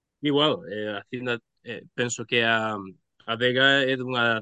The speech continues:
das organizacións ecoloxistas máis senlleiras da Galiza. Eh, o meu primeiro contacto foi porque eu son de Pontevedra,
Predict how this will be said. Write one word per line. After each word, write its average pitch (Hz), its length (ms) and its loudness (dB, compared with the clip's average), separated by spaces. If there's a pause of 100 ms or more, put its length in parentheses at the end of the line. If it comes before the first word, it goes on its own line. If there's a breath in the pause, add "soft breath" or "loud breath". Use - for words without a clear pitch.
das 107 400 -6
organizacións 110 480 -6
ecoloxistas 107 480 -8
máis 104 160 -6
senlleiras 107 400 -4
da 104 160 -8
Galiza. 117 480 -6 (680)
Eh, 120 640 0
o 120 80 -12
meu 127 160 0
primeiro 139 240 4
contacto 139 480 -2
foi 165 480 4
porque 113 320 -4
eu 117 160 2
son 117 160 -6
de 117 160 -6
Pontevedra, 139 560 0